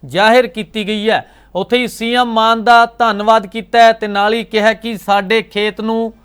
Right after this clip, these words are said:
ਨਹਿਰੀ ਪਾਣੀ ਕਦੇ ਵੀ ਨਹੀਂ ਸੀ ਮਿਲਿਆ,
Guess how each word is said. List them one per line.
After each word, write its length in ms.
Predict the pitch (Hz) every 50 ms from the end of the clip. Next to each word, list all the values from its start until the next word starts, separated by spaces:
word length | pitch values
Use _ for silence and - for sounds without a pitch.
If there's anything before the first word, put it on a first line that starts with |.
| _ _ _ _ _ -
ਨਹਿਰੀ 380 | 151 175 190 196 226 247 269 254
ਪਾਣੀ 520 | - - 214 208 214 220 226 233 233 220 - _ _ _ _ _ _ -
ਕਦੇ 280 | 190 196 190 233 247 240
ਵੀ 220 | 214 220 226 233
ਨਹੀਂ 320 | 226 214 202 202 202 220 214
ਸੀ 180 | 185 - 220 226
ਮਿਲਿਆ, 460 | 214 208 214 220 226 220 214 214 208